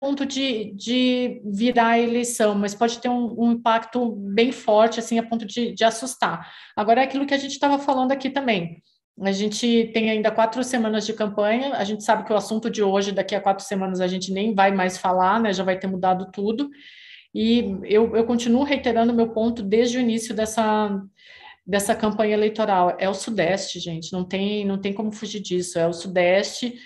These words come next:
e agora é, é encarnar em Minas Gerais. E esse, esses números da ipec aqui sobre religião,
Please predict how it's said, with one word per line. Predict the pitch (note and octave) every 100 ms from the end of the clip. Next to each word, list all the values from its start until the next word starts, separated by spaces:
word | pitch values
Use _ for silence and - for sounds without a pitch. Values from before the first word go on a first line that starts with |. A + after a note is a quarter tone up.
| -
e | G#3
agora | G3+ F#3+ F#3 G3
é, | A3 A3 -
é | G#3
encarnar | G#3+ G#3+ G3+ G3 F#3
em | G3+
Minas | A3 G#3+
Gerais. | G3+ G3 F3+ F#3+ A3+ - - _ -
E | A3+ C#4 C#4 - - - - - - -
esse, | A#3+ -
esses | C#4 C4 B3+ C#4
números | B3+ D#4+ D4
da | C4+
ipec | A#3+ A#3+ A3+ A3+
aqui | A3+ A#3+
sobre | B3 A3
religião, | A#3 A#3 G#3 G#3 G#3 A3 C4+